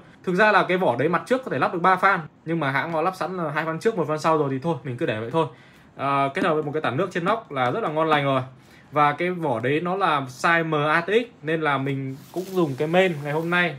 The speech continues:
đó là main M A T X luôn. Mình thấy là có khá nhiều anh em là hay chơi theo kiểu là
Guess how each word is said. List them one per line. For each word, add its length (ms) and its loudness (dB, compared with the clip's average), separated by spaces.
đó 100 -4
là 140 0
main 240 2
M 40 -4
A 180 0
T 60 -6
X 160 -6
luôn. 200 2
Mình 180 -2
thấy 160 4
là 300 4
có 120 -6
khá 220 2
nhiều 200 4
anh 140 0
em 220 0
là 280 2
hay 180 -2
chơi 200 0
theo 100 -2
kiểu 220 -2
là 240 0